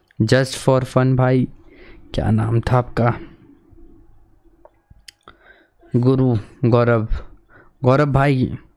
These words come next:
बताओ कि कैसी लगी मेरे को मेरी पहाड़ी कमेंट्री आपको। कौन विन करेगा, बेट लगानी है, कुछ बता सकते हो?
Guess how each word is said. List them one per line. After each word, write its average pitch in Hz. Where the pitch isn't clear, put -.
बताओ 127
कि -
कैसी 131
लगी 123
मेरे 123
को 123
मेरी 123
पहाड़ी 123
कमेंट्री 120
आपको। -
कौन 147
विन 139
करेगा, 131
बेट 127
लगानी 123
है, 123
कुछ 123
बता 117
सकते -
हो? 131